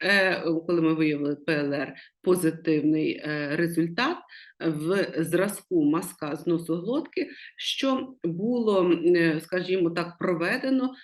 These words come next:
лише через те, що пацієнт мав тісний контакт із ковід дев'ятнадцять позитивною особою. Тобто жодних симптомів, пацієнт інтактний,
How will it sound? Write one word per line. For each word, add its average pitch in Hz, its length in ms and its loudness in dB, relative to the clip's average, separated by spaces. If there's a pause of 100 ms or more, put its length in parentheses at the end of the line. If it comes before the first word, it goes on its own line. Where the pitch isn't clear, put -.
(140)
лише 185 320 0
через 165 400 -2
те, 285 180 -2
що 170 260 -6
пацієнт 170 560 -4
мав 175 400 -2
тісний 180 640 2
контакт 165 600 -2
із - 140 -8
ковід 170 380 -2
дев'ятнадцять 147 680 -4
позитивною 147 720 -2
особою. - 520 -8 (360)
Тобто 254 340 2
жодних 254 500 2
симптомів, 202 680 -4
пацієнт 156 440 2
інтактний, 160 720 -4